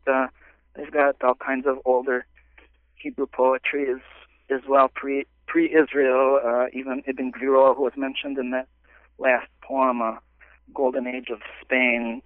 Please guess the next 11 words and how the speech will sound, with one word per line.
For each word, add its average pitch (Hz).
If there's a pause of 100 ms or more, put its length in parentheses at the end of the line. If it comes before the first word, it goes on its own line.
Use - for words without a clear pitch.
(120)
thousand 123
years 120
ago, 113 (640)
poet, 127 (100)
uh, 135 (120)
is 117
in 113
the 117 (120)
Israel 123
section. 127 (160)
Um, 123